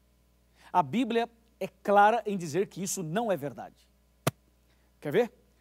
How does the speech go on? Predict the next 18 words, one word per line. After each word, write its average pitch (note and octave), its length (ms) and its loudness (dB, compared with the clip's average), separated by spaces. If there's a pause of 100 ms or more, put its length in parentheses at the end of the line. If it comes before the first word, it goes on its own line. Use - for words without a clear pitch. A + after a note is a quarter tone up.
(140)
Veja G3 280 4
Eclesiastes D#3 600 2
nove, E3 360 2
verso C#3 280 -4
seis. - 600 0 (240)
Fala E3 220 2
assim: F3 220 -2
ó, A2+ 100 -6 (500)
"Amor, F3 560 8 (140)
ódio F3 600 4
e E3+ 160 -2
inveja, D3 540 -2 (320)
para D#3+ 220 4
eles F3+ 260 6
já C#3 100 -2
pereceram. D3 640 -2 (420)
Para D3 220 2
sempre E3+ 720 -2